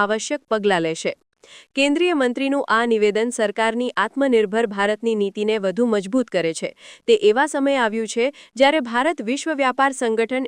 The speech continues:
એટલે કે ડબલ્યુટીઓ જેવા આંતરરાષ્ટ્રીય મંચો પર પોતાના ખેડૂતોના અધિકારો માટે મક્કમતાથી લડી રહ્યું છે. સરકારનો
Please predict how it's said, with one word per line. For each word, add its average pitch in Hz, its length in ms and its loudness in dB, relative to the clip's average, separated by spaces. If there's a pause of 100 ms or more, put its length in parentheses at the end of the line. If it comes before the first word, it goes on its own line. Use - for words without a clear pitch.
એટલે 202 160 -4
કે 214 140 0
ડબલ્યુટીઓ 233 800 0
જેવા 226 180 0 (140)
આંતરરાષ્ટ્રીય 247 800 -4
મંચો 214 320 -2
પર 202 260 -2 (280)
પોતાના 320 360 2
ખેડૂતોના 294 680 -2
અધિકારો 254 440 -2
માટે 220 340 0
મક્કમતાથી 233 800 -2
લડી 180 180 2
રહ્યું 170 360 -4
છે. 185 120 -2 (440)
સરકારનો 320 560 2